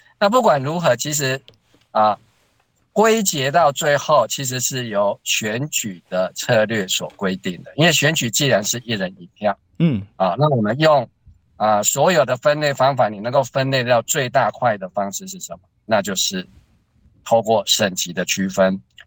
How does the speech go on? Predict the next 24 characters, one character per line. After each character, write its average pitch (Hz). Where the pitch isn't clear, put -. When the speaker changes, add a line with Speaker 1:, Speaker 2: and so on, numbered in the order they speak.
Speaker 1:
所 143
以 139
民 135
进 143
党 92
的 104
胜 151
选 98
方 113
程 98
式 101
就 104
是 98
你 87
要 139
用 135
尽 147
各 127
式 -
各 117
样 110
的 92
方 101
法 -